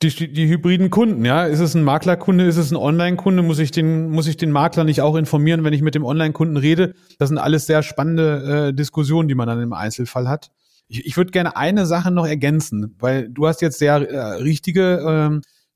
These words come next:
Dinge gesagt, die alle sehr einen technischen Charakter haben oder, oder einen theoretisch technischen Charakter haben.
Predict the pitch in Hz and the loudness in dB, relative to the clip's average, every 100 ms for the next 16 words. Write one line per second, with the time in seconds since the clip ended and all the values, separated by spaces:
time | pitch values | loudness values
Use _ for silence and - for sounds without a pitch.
0 | - 143 160 143 123 127 143 170 - 147 | -2 0 0 -2 -2 0 0 -2 -4 -4
1 | - 143 139 143 139 - 156 160 - 143 | 0 0 2 0 -2 -2 0 -2 -4 -4
2 | 127 139 120 107 107 92 92 - _ _ | -4 -4 -4 -2 -2 -4 -8 -16 _ _
3 | _ - 110 120 120 107 117 117 120 - | _ -12 -4 -4 -4 -4 -6 -6 -6 -2
4 | 131 147 165 139 - 143 135 135 - 127 | 0 0 -2 -4 -2 -2 -2 -4 -2 -2
5 | - 101 95 98 | -2 -6 -6 -8